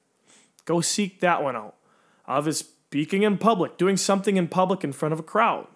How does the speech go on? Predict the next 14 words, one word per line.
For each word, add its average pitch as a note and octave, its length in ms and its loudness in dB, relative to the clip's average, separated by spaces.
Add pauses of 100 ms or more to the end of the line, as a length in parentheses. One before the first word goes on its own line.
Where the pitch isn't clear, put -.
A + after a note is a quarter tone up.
(440)
maybe D3+ 160 -6
seek G3 320 -4
that F#3+ 240 0
out. - 200 -10 (920)
Okay, F#3 320 -2 (340)
I A3 140 4
don't A3 240 4
know E3+ 140 4
what D#3+ 320 2
it G3+ 120 2
is F#3 180 2
for - 140 -6
you D#3 180 -2
guys, G#3+ 440 0